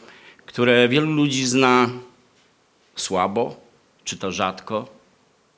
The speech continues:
I trudno nawet przypomnieć sobie pewne historie, czy odgadywać, z jakich miejsc Pisma Świętego były przeczytane, gdyby kaznodzieja tego nie powiedział. Ale są takie jak ta,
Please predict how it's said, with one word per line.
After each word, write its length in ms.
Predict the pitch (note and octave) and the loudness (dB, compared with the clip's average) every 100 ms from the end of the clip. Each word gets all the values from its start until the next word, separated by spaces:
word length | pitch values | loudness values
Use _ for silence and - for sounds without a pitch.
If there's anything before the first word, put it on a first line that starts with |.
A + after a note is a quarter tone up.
| _ _ _ _ _ | _ _ _ _ _
I 80 | - | -2
trudno 320 | B3+ C#4+ C#4+ | 0 2 4
nawet 300 | C4+ B3+ B3 | 4 4 2
przypomnieć 720 | B3 - A3+ A3 E3+ F3 B2 | 2 0 2 2 4 4 2
sobie 340 | D3+ C3 C#3 C3 | 2 2 2 2
pewne 600 | D#3 C#3+ D3+ C#3+ C#3+ C3+ - - | 0 0 2 4 4 0 -10 -14
historie, 640 | - B2 - E3 D#3+ D3 | -8 -2 2 2 4 2
czy 480 | D3 - C#3+ C3 B2 - - | 2 4 6 4 2 -2 -2
odgadywać, 920 | C3 A2+ C#3+ B2+ D#3 A#2+ G#2 F#2+ - - - | 0 4 4 4 4 4 2 0 -8 -10 -8
z 100 | F2+ | -2
jakich 480 | A#2+ - A#2 - - - - - _ | -2 0 -4 -6 -18 -20 -20 -20 _
miejsc 600 | G#2+ A2+ A2+ A2+ - - | 0 4 4 4 0 -4
Pisma 320 | - C3 C#3+ | -6 -4 -2
Świętego 400 | A#2+ B2 A2+ A2+ | 0 0 0 -2
były 380 | A2 A2+ A2+ G#2+ | 0 2 2 0
przeczytane, 840 | G#2 - G#2 - F#2+ G#2+ A2+ A2+ G#2 - - - | -4 -8 -8 -8 -4 -2 0 -2 -4 -8 -16 -10
gdyby 340 | B2 E3 C#3 | 0 2 4
kaznodzieja 520 | B2 A2 A#2 G2+ G#2 | 2 0 0 0 -2
tego 220 | F#2+ F#2 | -4 -6
nie 100 | F#2 | -8
powiedział. 600 | F2 F#2 E2+ E2 E2+ E2+ D#2 A#2+ _ _ _ _ _ _ _ - | -8 -10 -10 -10 -10 -12 -14 -20 _ _ _ _ _ _ _ -12
Ale 100 | F#2 | -10
są 160 | A#2 B2 | -8 -10
takie 260 | C3 - | -12 -12
jak 220 | E2 G#2+ | -10 -10
ta, 340 | - G#2 A2 | -6 -4 -4